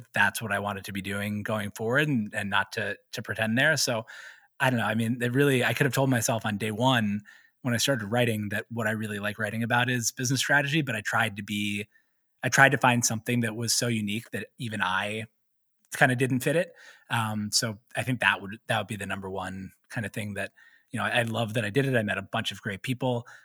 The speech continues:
but I, I think it was a, a very long diversion, whereas maybe I could have spent another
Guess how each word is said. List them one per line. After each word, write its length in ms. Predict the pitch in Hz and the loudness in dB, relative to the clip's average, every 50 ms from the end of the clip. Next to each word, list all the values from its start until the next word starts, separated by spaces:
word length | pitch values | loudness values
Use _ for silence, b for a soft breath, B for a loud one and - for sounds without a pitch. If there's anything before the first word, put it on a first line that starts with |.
| B B B _ - | B B B _ -2
but 280 | 117 101 98 - - _ _ _ - - | 0 0 0 -2 -6 _ _ _ -8 -6
I, 120 | 107 110 | -6 -4
I 60 | 113 | -4
think 200 | - - 120 120 | -2 -2 -2 -2
it 80 | 117 107 | -4 -6
was 140 | 101 104 107 | -6 -6 -6
a, 120 | 101 107 - - | -8 -8 -6 -6
a 80 | 131 | -4
very 240 | 107 123 120 120 117 | -2 0 0 0 0
long 300 | 104 107 104 110 110 110 | -2 -2 -2 -2 -2 -2
diversion, 400 | 107 117 127 147 160 185 190 180 | -2 0 2 2 2 2 2 2
whereas 240 | 143 127 120 110 117 | 2 2 2 2 0
maybe 200 | 120 131 110 110 | 0 0 0 -2
I 60 | 107 | -2
could 140 | - 117 107 | 0 0 0
have 80 | - | 0
spent 320 | - - 120 107 101 104 - - - | -2 -2 -2 -2 -4 -4 -6 -4 -2
another 400 | 120 117 113 113 107 107 107 | -2 0 0 0 -2 -2 -4